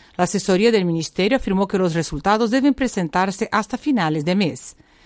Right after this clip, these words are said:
En nota, la comisión informó que el ejército, la armada y la aeronáutica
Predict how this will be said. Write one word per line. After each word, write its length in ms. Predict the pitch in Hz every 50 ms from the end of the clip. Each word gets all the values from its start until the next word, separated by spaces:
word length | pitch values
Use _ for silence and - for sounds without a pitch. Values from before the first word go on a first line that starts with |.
| _ - - - - -
En 160 | 247 269 269
nota, 300 | 285 320 330 - 320 302
la 100 | 294 262
comisión 380 | - 214 180 170 - - 220
informó 420 | 208 214 208 - 185 175 185 202 196
que 120 | - 196
el 60 | 160
ejército, 600 | 151 - - 202 196 202 185 - 196 190 - 190
la 80 | 170 160
armada 400 | 156 147 156 160 170 185 185 190
y 40 | 175
la 80 | 175
aeronáutica 680 | 170 160 156 151 160 170 170 156 - 175 - 180 175 180